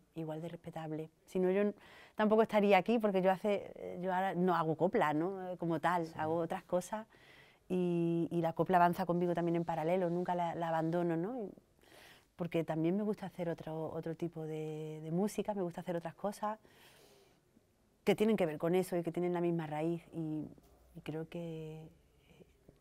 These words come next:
Speaker 1: siempre hay que tener esas alas, siempre hay que sentirse libre para, para eso, ¿no?
Speaker 2: ¿Siempre en la música o, o tal vez puedas dar un paso más en el arte dramático? ¿Estás con Víctor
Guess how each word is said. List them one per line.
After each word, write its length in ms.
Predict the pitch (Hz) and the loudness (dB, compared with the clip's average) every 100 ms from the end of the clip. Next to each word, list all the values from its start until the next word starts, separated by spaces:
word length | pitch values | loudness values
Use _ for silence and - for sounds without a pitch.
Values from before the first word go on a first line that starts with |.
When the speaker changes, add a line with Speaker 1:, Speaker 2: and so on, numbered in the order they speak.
| - | -12
Speaker 1:
siempre 400 | - 170 180 175 | -6 -4 -4 -4
hay 100 | 165 | -4
que 100 | 165 | -6
tener 300 | 165 165 165 | -4 -4 -4
esas 220 | 160 151 135 | -8 -10 -4
alas, 260 | 170 165 | -2 -2
siempre 220 | - 170 170 | -6 -8 -8
hay 60 | |
que 100 | 165 | -8
sentirse 400 | 160 160 160 160 | -8 -8 -10 -10
libre 280 | 156 160 156 | -10 -10 -10
para, 300 | 147 147 147 - _ _ _ | -12 -14 -16 -20 _ _ _
para 220 | 156 151 | -14 -12
eso, 200 | 147 - | -14 -14
¿no? 140 | 151 165 _ - - | -14 -14 _ -20 -10
Speaker 2:
¿Siempre 280 | - 110 135 | -6 -2 -2
en 80 | |
la 80 | 139 | -2
música 580 | 139 151 - - 190 147 | -2 -6 -6 -2 0 2
o, 320 | 104 101 98 - - - _ - - - | 0 0 -2 -6 -20 -20 _ -20 -20 -16
o 140 | - 110 | -10 -4
tal 160 | 131 | -2
vez 120 | 135 143 | -2 -2
puedas 300 | 143 131 123 | 0 0 -2
dar 180 | 135 | 0
un 220 | 139 135 123 | 0 0 0
paso 320 | 135 123 143 | 0 0 0
más 320 | 104 90 - | -2 -4 -6
en 80 | 98 | -4
el 80 | 101 | 0
arte 220 | 101 - | 0 0
dramático? 480 | 101 98 98 101 104 | 0 2 0 -2 -4
¿Estás 240 | 101 101 | -4 -4
con 200 | - 104 98 | -2 -4 -4
Víctor 440 | 101 - 107 104 | -8 -2 -2 -2